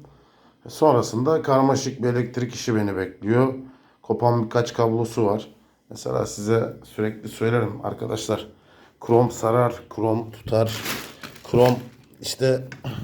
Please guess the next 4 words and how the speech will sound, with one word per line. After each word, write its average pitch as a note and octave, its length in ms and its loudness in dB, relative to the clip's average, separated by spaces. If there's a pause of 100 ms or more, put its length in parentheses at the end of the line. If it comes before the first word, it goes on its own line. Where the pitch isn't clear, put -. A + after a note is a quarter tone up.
(480)
alüminyumla B2+ 760 6
birlikte B2 420 0
olduğu B2 280 0
zaman C3 380 2